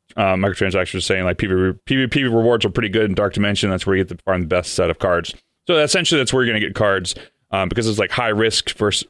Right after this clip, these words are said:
reward, and you can steal stuff from people. So it's a little bit of free for all. So it's gonna be, um, interesting. Uh, six star max for badges, cards, and costumes. Oh, okay,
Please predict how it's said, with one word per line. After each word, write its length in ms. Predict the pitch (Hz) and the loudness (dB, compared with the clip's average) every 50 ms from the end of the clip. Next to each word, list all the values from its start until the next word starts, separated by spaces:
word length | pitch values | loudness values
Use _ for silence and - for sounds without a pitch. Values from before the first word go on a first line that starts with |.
| _ | _
reward, 560 | - 95 98 120 147 156 143 139 139 135 120 - - - - _ | -4 -2 0 2 2 4 4 4 2 0 -2 -6 -14 -16 -16 _
and 80 | - 95 | -6 -6
you 60 | 92 | -4
can 100 | - 107 | -4 -4
steal 260 | - - - 160 147 | -4 -2 0 0 0
stuff 220 | 135 - 160 147 123 | 2 0 0 0 0
from 140 | - 123 110 | 0 -2 0
people. 380 | - 131 127 117 135 131 131 | 0 -2 0 0 0 0 2
So 100 | - - | 0 0
it's 100 | 95 - - | -2 -2 0
a 40 | |
little 180 | 98 123 131 127 | 2 2 2 2
bit 100 | 127 123 | 2 2
of 60 | 120 - | 0 0
free 160 | - 127 117 | 0 0 0
for 200 | - - 120 113 | 0 2 2 2
all. 180 | 107 104 104 | 2 2 0
So 300 | 98 - 92 87 90 85 - - _ _ _ _ _ _ _ _ _ _ _ _ - | 0 0 -2 -2 -2 -4 -8 -14 _ _ _ _ _ _ _ _ _ _ _ _ -14
it's 120 | - - - | -6 -2 -2
gonna 120 | 160 156 | 0 0
be, 220 | 156 156 147 135 | 0 -2 -2 -2
um, 440 | 127 123 120 113 110 107 101 98 98 _ _ _ _ _ _ _ _ _ _ _ _ _ _ _ _ _ - | 0 0 2 2 2 2 0 -2 -4 _ _ _ _ _ _ _ _ _ _ _ _ _ _ _ _ _ -6
interesting. 420 | 117 98 - - - - - - | -6 -4 -4 -2 -4 -4 -4 -2
Uh, 200 | - 104 104 104 | -2 -2 0 0
six 200 | - - 165 135 | 0 -2 -2 -2
star 260 | - 160 143 135 135 | 0 0 2 2 2
max 260 | 123 123 123 127 127 - | 0 0 0 -2 -2 -2
for 80 | 123 | -2
badges, 320 | 101 110 110 110 104 107 - | 0 0 0 0 -2 -2 -2
cards, 300 | 113 110 107 107 101 - | 0 0 0 0 0 -2
and 80 | 98 - | -2 0
costumes. 480 | 110 104 104 - - 127 120 117 - - | 0 0 0 0 -2 -2 -2 -4 -4 -4
Oh, 160 | - 202 143 101 - | -2 -2 -2 -2 -2
okay, 260 | - - - 113 113 | -2 -2 -2 -2 -4